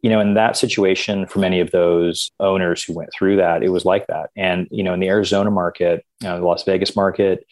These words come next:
you know, there were locations where, you know, property values dropped by thirty percent.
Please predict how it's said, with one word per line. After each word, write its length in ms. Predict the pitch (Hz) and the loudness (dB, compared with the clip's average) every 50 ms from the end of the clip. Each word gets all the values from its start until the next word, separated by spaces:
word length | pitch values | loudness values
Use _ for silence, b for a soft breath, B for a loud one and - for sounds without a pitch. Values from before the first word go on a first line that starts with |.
| B B B B B B B B B B B | B B B B B B B B B B B
you 60 | - | 0
know, 40 | 110 | 2
there 100 | 98 113 | 4 4
were 80 | 117 123 | 4 4
locations 640 | 123 107 - - 104 101 - - 110 107 104 87 | 2 2 2 2 2 2 2 0 0 0 -2 -2
where, 440 | 87 92 92 90 90 90 90 90 90 | -2 -2 0 0 2 2 2 0 0
you 100 | 90 90 | -2 -4
know, 80 | 90 87 | -6 -2
property 280 | - 95 92 - 95 | -2 -2 0 0 -2
values 260 | - 90 87 87 82 | -2 -2 -2 -2 -4
dropped 220 | - - 92 87 78 | -4 -4 -4 -2 -2
by 80 | 90 - - | -6 -4 -4
thirty 180 | - - - | -4 -4 -4
percent. 460 | - - - - 101 98 95 - 92 | -6 -8 -6 -4 -2 -2 -2 -2 -4